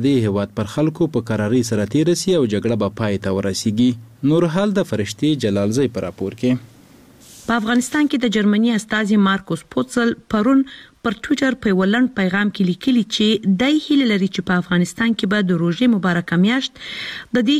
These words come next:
Speaker 2: هیواد پر خلکو په کرارۍ تیره سي او جګړه به پای ته ورسیږي. تر دې یوه ورځ مخکې په ناټو کې د امریکا د متحدو ایالاتو سفیر کی هیچنسن وویل چې امریکا او د ناټو نور غړي په وروستیو اتلس کلونو کې د افغانستان د خلکو او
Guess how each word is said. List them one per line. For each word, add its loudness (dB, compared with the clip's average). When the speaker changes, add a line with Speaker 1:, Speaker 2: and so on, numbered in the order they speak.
Speaker 2:
هیواد 0
پر -2
خلکو -2
په -4
کرارۍ 2
تیره 0
سي 2
او 0
جګړه -2
به -6
پای 0
ته 0
ورسیږي. 0
تر 2
دې 0
یوه 2
ورځ 2
مخکې -2
په 2
ناټو 0
کې -4
د 2
امریکا -2
د 2
متحدو 0
ایالاتو -2
سفیر 0
کی 2
هیچنسن 0
وویل 2
چې -4
امریکا 0
او 0
د 4
ناټو 0
نور 0
غړي 2
په -2
وروستیو 0
اتلس -2
کلونو 2
کې -6
د 0
افغانستان 0
د -2
خلکو 0
او 2